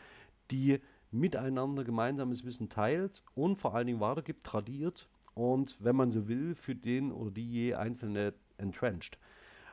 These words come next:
Ähm, und so können wir die Grundprinzipien von Stalters Kultur der Digitalität wie mit einem Brennglas hier an einer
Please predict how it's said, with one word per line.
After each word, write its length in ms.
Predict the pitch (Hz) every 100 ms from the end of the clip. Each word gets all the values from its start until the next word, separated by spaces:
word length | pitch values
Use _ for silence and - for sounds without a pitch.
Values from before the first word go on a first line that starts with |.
| - -
Ähm, 520 | 127 139 135 135 127 - _ _ _ -
und 200 | 131 123
so 300 | 127 220 - - _ _
können 360 | - 165 165 131
wir 220 | 135 135
die 520 | - - 117 113 110 - _ _ _ _
Grundprinzipien 840 | - 196 220 - 151 - 107 107
von 280 | 92 101 98
Stalters 500 | - 107 135 113 -
Kultur 360 | - 104 - 175
der 100 | 127
Digitalität 880 | 120 110 - 110 110 - 110 95 -
wie 180 | 123 190
mit 180 | -
einem 240 | - 120 120
Brennglas 720 | - 107 147 - 101 87 87
hier 260 | - 117 104
an 160 | 107
einer 360 | 87 104 104 101